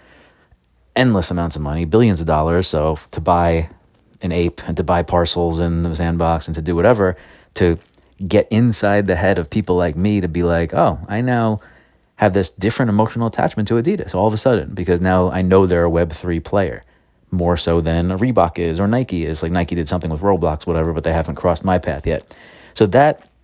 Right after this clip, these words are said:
I think, is worth something because the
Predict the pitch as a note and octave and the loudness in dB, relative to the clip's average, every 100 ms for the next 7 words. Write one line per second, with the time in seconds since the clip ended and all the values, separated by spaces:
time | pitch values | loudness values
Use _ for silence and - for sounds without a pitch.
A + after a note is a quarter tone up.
0 | _ _ _ _ _ _ - _ _ _ | _ _ _ _ _ _ -20 _ _ _
1 | _ _ _ _ A2 - D#3 A#2+ C3 A#2+ | _ _ _ _ -2 2 2 4 4 2
2 | E2 - - _ _ _ _ _ _ G2+ | -4 -8 -16 _ _ _ _ _ _ -4
3 | F#2 G2 F#2 E2+ - - _ _ _ _ | 2 4 2 0 -8 -14 _ _ _ _
4 | _ _ _ F#2 F#2+ F#2 F2+ F2 | _ _ _ -4 0 0 0 -4